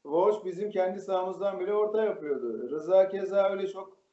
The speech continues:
süratli bir kanat oyuncusu değildi. Rıza biliyorsun atom karınca, oyunda devamlı olan, devamlı top alan. Mesela maç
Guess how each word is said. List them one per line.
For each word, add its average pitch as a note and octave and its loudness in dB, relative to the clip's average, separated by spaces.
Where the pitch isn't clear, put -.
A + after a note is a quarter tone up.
süratli F3+ -2
bir G3 -6
kanat F#3 2
oyuncusu G3+ -6
değildi. G#3 -2
Rıza E3+ 2
biliyorsun F#3 2
atom G3+ -2
karınca, D#3 4
oyunda F3 4
devamlı F3 2
olan, D#3 -2
devamlı F3 0
top E3+ -8
alan. - -4
Mesela F3+ 4
maç G#3+ 6